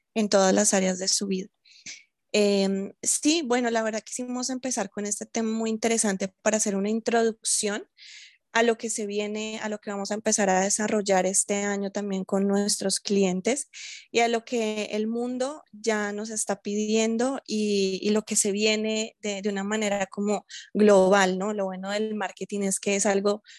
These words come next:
global, que tenemos que empezar a ver qué se está haciendo en todas las partes del mundo, qué se, qué se va a empezar a desarrollar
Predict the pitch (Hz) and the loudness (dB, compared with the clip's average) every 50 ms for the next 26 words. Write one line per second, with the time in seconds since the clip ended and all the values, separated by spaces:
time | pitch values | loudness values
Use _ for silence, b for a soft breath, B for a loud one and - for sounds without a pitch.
0 | B B B 214 226 226 220 202 202 202 202 202 214 247 285 - 262 247 - 226 | B B B 2 6 6 6 8 6 4 4 2 2 0 -2 -2 -6 -4 -2 -4
1 | 214 202 196 190 196 - _ - 214 214 - 220 220 214 214 208 220 196 190 190 | -4 -2 -4 -6 -6 -8 _ -6 -6 -4 -2 -2 -2 0 -2 0 0 0 0 2
2 | 190 196 214 - - 220 - 226 220 - - 233 226 - - - 240 220 214 214 | 2 2 0 0 -4 -4 -2 -2 -4 -4 -6 -8 -8 -6 -4 -2 -2 0 0 0
3 | 214 220 220 220 214 208 208 208 214 214 - - 190 - _ - 190 190 208 208 | -2 -2 0 0 2 2 2 0 -2 -6 -6 -8 -10 -10 _ -14 -12 -6 -4 -2
4 | 202 202 202 208 208 208 202 196 - 214 208 - 208 208 - _ B B B B | 2 2 2 4 4 2 0 0 0 0 2 2 0 0 -4 _ B B B B
5 | B B 254 - 254 247 233 233 233 240 226 233 233 226 220 226 226 226 226 - | B B 2 4 4 4 4 2 2 0 0 0 0 0 0 -2 -2 -4 -6 -8
6 | 233 226 220 202 185 190 196 214 269 | -10 -8 -8 -10 -6 -4 -4 -4 -4